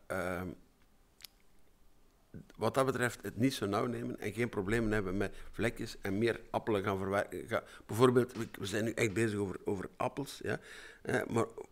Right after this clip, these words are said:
peren, ja? Als we fruit willen gaan kweken om het te verwerken, dan maakt het niet zoveel uit, hè, dat, eh,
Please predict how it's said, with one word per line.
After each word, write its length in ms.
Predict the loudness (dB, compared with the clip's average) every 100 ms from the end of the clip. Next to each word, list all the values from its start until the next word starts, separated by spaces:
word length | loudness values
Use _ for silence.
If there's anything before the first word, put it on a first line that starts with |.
| -20 -20 -20 -20 2
peren, 360 | 6 6 6 2
ja? 140 | 0 -4 0
Als 180 | 0 2
we 80 |
fruit 260 | 8 8 10
willen 220 | 8 8
gaan 120 | 6
kweken 360 | 6 4 4 2 2
om 100 | 2
het 100 | 2
te 80 |
verwerken, 500 | -2 0 0 0 -6 -8 -12 -6
dan 200 | -2 2
maakt 220 | 4 4 2
het 100 | 0
niet 140 | 2
zoveel 260 | 2 2 4
uit, 260 | 2 -2 -18 -20 -20 -20 -20 -20 -10
hè, 120 | -10 -10 -14 -2
dat, 300 | 0 2
eh, 140 | 4